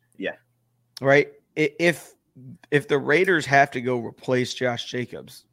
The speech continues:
Speaker 2: with Zamir White for the season, that's a problem, but it's not a long-term problem anymore. That's
Speaker 1: Mm-hmm.
Speaker 2: not a,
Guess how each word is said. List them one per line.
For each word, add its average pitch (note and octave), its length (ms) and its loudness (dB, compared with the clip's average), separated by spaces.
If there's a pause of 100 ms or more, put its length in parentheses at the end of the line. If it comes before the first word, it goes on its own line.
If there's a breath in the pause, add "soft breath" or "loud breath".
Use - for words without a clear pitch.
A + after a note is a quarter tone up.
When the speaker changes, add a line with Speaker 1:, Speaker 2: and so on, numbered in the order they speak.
(120)
Speaker 2:
with A#2 180 -8
Zamir A#2+ 460 -4
White A#2 300 -8
for A2 160 -12
the A2 100 -16
season, A2+ 500 -12 (720 soft breath)
that's D#3 280 4
a C#3 100 6
problem, F3+ 760 0 (720)
but D#3 300 2
it's - 180 -2
not D#3 280 2
a C#3+ 60 2
long-term B2+ 640 -4
problem D#2+ 440 -16
anymore. A1 480 -20 (260)
That's D3 180 4
Speaker 1:
Mm-hmm. D3+ 60 -4
Speaker 2:
not D#3 220 6
a, B2+ 280 0